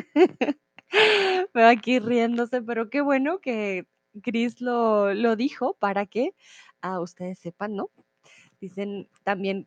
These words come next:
hay que limpiarle el trasero al perro, por ejemplo, ¿no? Que es otra forma de decir la parte de atrás. Pero bueno, no vamos a usar papel aluminio para limpiar nuestro, em, nuestra cola. No, no, no,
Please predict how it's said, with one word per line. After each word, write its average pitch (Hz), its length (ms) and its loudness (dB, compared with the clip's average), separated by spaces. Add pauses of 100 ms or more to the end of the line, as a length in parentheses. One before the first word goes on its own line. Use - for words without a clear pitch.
hay 208 120 -8
que - 140 -4
limpiarle 214 440 0
el 226 100 -2
trasero 196 380 -2
al 202 200 4
perro, 220 440 4
por 175 160 -2
ejemplo, 160 580 -8
¿no? 123 220 -6 (800)
Que 180 80 -8
es 175 80 -10
otra 185 220 -2
forma 190 680 -2
de 180 500 -2
decir 175 400 -10
la 175 100 -4
parte 165 380 -4
de 208 80 0
atrás. 277 380 -2
Pero 196 220 4
bueno, 185 280 0 (360)
no 262 240 8
vamos 427 220 6
a 392 80 10
usar 214 480 4
papel 214 500 2 (220)
aluminio 240 960 4
para 220 220 6
limpiar 185 480 -2
nuestro, 185 500 -4 (460)
em, 175 440 -8 (380)
nuestra 180 680 -2
cola. 339 380 4 (200)
No, 160 180 -10
no, 175 120 -4
no, 208 240 0